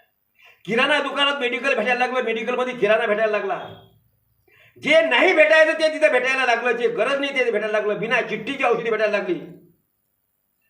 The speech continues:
आणि कोठ्यात कोण्यात बिला-, त्याचं बिल दिल्या जात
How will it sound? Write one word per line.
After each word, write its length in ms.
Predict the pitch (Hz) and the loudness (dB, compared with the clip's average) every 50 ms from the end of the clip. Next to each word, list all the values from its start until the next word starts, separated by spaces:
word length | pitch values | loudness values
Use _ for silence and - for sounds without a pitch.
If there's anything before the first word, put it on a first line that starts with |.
| _ | _
आणि 180 | - - 180 190 | -8 -2 -2 -2
कोठ्यात 680 | 180 - - - - 160 175 180 175 - 247 262 277 | -2 -2 -6 -12 -6 -4 -2 -2 -2 0 0 0 0
कोण्यात 360 | 277 - 226 214 214 214 202 - - - - - - - _ _ - - _ _ _ _ _ _ _ _ - | 0 -2 -2 -2 0 0 -2 -2 -4 -10 -14 -16 -20 -20 _ _ -20 -20 _ _ _ _ _ _ _ _ -12
बिला-, 360 | 156 160 165 170 170 165 170 | -8 -2 0 2 2 0 0
त्याचं 320 | 170 - 156 156 143 - | -6 -10 -8 -8 -8 -6
बिल 200 | - 165 170 160 | -4 -4 -4 -2
दिल्या 220 | 156 165 151 151 147 | -4 -4 -2 -2 -2
जात 240 | - 165 - - | -2 -2 -4 -4